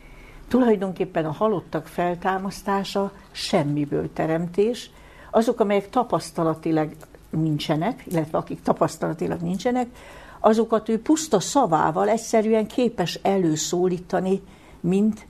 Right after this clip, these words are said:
meglévőket. E, tehát tulajdonképpen a halálból feltámasztás semmiből teremtés újra az Isten teremtő szavával,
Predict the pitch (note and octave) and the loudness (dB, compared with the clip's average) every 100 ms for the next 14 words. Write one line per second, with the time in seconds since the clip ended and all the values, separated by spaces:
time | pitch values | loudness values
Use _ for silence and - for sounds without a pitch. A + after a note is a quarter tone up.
0 | - - A3 D3+ D3+ D#3 D#3 - - - | -8 0 0 0 -2 -2 -4 -6 -6 -10
1 | F#3 - - - - - - - - - | -12 -14 -20 -20 -20 -20 -20 -20 -20 -20
2 | - - - - - - F3+ F3 F3 G#3+ | -20 -20 -20 -20 -8 0 2 2 4 2
3 | G#3 F#3+ D4 C#4 A3+ G#3 G#3 G3 F3+ E3 | 2 0 2 4 4 0 -2 0 0 2
4 | B3+ A3+ F3 E3+ E3 D#3 A3 G#3+ G#3+ G3 | 2 4 2 2 -2 0 0 0 2 0
5 | G3 F#3 G3+ G3 G3 - - - - D4 | 0 -4 0 0 0 -8 -12 -2 4 4
6 | G#3+ F3 D#3 E3 E3 F3+ E3 D3+ D#3 F3 | 6 4 4 2 4 2 2 0 0 0
7 | D3+ - G3+ A#3 F3+ D3+ E3+ - - - | 0 0 2 6 6 4 2 -2 -10 -16
8 | - E3+ G#3+ - F#3 E3+ B3 D4 E3 D#3+ | -4 -2 0 -2 -2 2 4 4 2 -2
9 | D#3+ D3+ E3 D#3 D#3+ E3 F#3+ A3 | -4 0 0 2 2 2 0 0